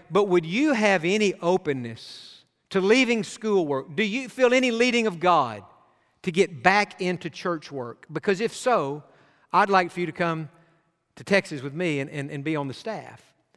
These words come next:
Fred and Linda prayed about that. They did move to East Texas, and for forty or s-, almost forty years, or maybe right at forty years, he served the staff of that church as the, as the associate pastor. One of the godliest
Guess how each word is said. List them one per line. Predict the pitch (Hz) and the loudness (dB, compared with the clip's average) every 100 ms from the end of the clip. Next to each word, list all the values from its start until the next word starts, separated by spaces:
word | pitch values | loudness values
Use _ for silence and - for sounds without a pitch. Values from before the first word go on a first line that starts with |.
| _ | _
Fred | 175 185 | -2 0
and | |
Linda | 175 170 | 2 -2
prayed | - 180 165 | -2 0 0
about | 160 156 - | 0 -2 0
that. | 160 175 - | -2 -2 -6
They | 139 | -8
did | 123 160 190 131 110 _ _ _ | -2 0 0 -2 -6 _ _ _
move | 143 160 165 185 156 _ _ | -4 -2 -2 -6 -10 _ _
to | - | -8
East | 147 156 - | -4 -6 0
Texas, | 160 151 175 170 156 | -2 0 -8 -10 -8
and | 151 147 | -6 -6
for | - 147 131 _ _ _ _ _ _ | -6 -8 -8 _ _ _ _ _ _
forty | - 247 233 214 | -2 2 4 4
or | |
s-, | 165 | 2
almost | 214 208 220 175 - | 2 2 2 -2 -2
forty | 220 220 | -2 0
years, | 202 196 165 | 0 0 0
or | 151 | -2
maybe | 170 180 175 | -2 -2 -6
right | 160 170 | -2 0
at | 180 185 | 0 -2
forty | - 165 151 | -6 -6 -4
years, | 143 147 156 - | -4 -4 -6 -6
he | 180 | -8
served | - 185 170 165 147 - 139 | -4 -2 0 -2 -4 -14 -14
the | 151 151 | -14 -14
staff | - 170 160 | -4 -4 -4
of | 147 | -4
that | 147 | -6
church | 135 185 151 135 - | -4 -6 -6 -8 -14
as | 151 139 120 | -10 -10 -10
the, | 139 123 117 _ _ _ _ _ - | -12 -14 -16 _ _ _ _ _ -10
as | 139 | -8
the | 143 | -4
associate | 135 - 160 - 165 | -4 -2 -2 -2 -10
pastor. | 156 151 135 - 120 _ _ _ | -6 -6 -6 -10 -20 _ _ _
One | 143 185 | -4 -2
of | 165 | -2
the | 127 | -4
godliest | 135 113 117 175 196 214 214 214 214 190 - - | -8 -8 0 2 4 2 0 -2 -2 -6 -18 -20